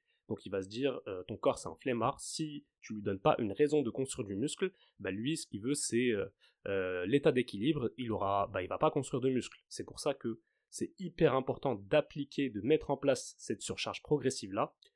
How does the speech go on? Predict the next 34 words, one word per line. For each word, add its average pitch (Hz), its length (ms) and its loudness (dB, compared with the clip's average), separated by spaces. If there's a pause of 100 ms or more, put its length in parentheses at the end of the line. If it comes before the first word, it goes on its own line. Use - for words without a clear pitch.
(180)
et 147 120 6
tu 147 100 -4
peux 151 140 4
la 135 120 6
mettre 143 280 2
en 110 40 -4
place 143 440 0 (160)
en 127 100 0
jouant 131 320 0
sur 147 380 -2
plusieurs 143 340 4
facteurs. - 400 -4 (460)
Tout 131 100 0
d'abord, 131 480 6 (240)
tu - 140 -4
peux 147 400 4
rajouter 131 500 2
des 127 120 4
répétitions. 135 580 2 (340)
Si - 240 -2
la 123 140 2
première 131 340 0
semaine 127 300 0
tu - 120 -10
fais, 127 360 0 (300)
euh, 101 540 -2 (180)
dix 123 180 2
répétitions 135 720 4 (100)
avec, 117 480 2
euh, 98 600 -2
je 95 80 -4
sais - 160 -6
pas 107 160 0
moi, 95 280 -4